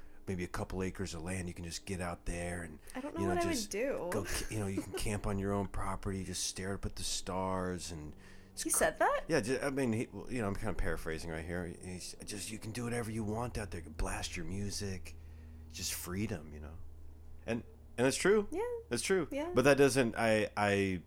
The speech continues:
Speaker 1: I hear you. I respect it. And I respectfully just do not care.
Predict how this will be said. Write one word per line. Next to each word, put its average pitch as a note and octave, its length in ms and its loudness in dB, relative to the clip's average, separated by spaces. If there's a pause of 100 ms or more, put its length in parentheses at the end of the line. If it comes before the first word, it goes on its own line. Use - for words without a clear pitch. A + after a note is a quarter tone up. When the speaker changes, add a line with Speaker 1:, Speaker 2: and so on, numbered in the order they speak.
(280)
Speaker 1:
I E2+ 140 2
hear A#2 300 4
you. F3 240 4 (680)
I F2+ 140 2
respect D#2+ 460 2
it. - 120 0 (600)
And E2+ 200 0
I D#2+ 220 2
respectfully F2 600 0
just F2 260 -2 (240)
do A2 120 6
not F2+ 200 4
care. - 240 -12